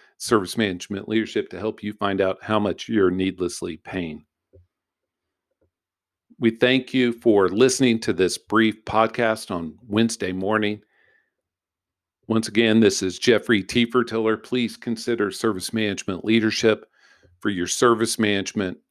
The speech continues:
asset management, or business continuity needs. We'll be happy to help you accelerate your transformation or even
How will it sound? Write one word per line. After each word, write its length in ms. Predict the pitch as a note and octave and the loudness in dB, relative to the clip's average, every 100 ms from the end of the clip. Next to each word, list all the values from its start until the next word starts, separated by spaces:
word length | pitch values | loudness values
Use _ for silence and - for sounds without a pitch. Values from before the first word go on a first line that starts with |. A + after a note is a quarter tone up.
| - | -4
asset 420 | A2+ A2 - G#2 | -2 0 2 0
management, 640 | G2+ G#2 G2 - G2 F2+ - _ _ _ | 2 0 -2 -2 -4 -4 -8 _ _ _
or 80 | G#2 | -6
business 480 | E2 A#2+ A#2 A#2 - | 2 2 4 0 0
continuity 680 | - G#2+ F#2 G#2+ G2+ F#2+ F2+ | -2 -2 -2 -2 0 0 -2
needs. 500 | G2 G#2 G#2+ - - _ _ _ - | -2 -2 -4 -8 -20 _ _ _ 0
We'll 120 | A#2+ | 2
be 160 | A2 G2 | 4 2
happy 460 | F#2+ A2 G#2+ A#2+ | 0 -2 0 -2
to 340 | G#2+ G#2 C#2 - | -2 -6 -8 -6
help 300 | A#2+ G#2+ - | 0 0 2
you 480 | A2+ A2 G#2+ G#2+ - _ _ - | 4 4 4 2 -4 _ _ -16
accelerate 600 | - - A2 A2+ G#2+ - | -4 2 6 6 4 0
your 80 | F2 | -12
transformation 1080 | - A#2+ G#2 - F2+ G#2 A2+ A2+ A2 G2+ G#2 _ _ _ _ _ _ _ _ _ | -8 -8 -8 -6 -6 -2 -4 -4 -8 -8 -14 _ _ _ _ _ _ _ _ _
or 200 | D3+ B2 | 0 0
even 440 | C3+ A#2 G#2 F2+ | 2 0 0 -2